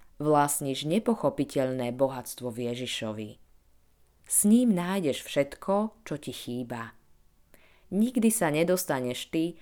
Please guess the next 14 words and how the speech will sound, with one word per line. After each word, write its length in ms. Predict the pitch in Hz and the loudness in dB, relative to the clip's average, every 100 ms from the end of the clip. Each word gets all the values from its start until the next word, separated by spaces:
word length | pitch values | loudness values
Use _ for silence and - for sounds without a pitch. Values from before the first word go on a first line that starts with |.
| - - - | -20 -14 -4
ani 240 | 165 160 | 0 2
žiadny 400 | 170 220 247 185 | 2 2 2 0
skutočný 640 | - 190 190 190 - 160 | -2 -4 -4 -4 -4 -6
kresťan 560 | 160 160 - - 120 117 - | -2 -2 -2 -4 -6 -4 -2
tak 240 | 196 185 | 0 0
ďaleko, 720 | 143 123 127 127 - 151 175 - - _ - | -2 -2 -2 -4 -4 -4 -4 -10 -20 _ 2
že 160 | 170 | 2
sa 160 | 175 170 | 4 2
budeš 320 | 247 214 165 | 4 4 2
cítiť 480 | - 190 185 131 131 | -2 -2 -2 -4 0
bohatý 480 | 160 170 151 139 - | 2 2 -2 -4 -4
sám 320 | 131 120 113 | -4 -6 -6
v 60 | - | -4
sebe. 340 | 127 117 | -4 -4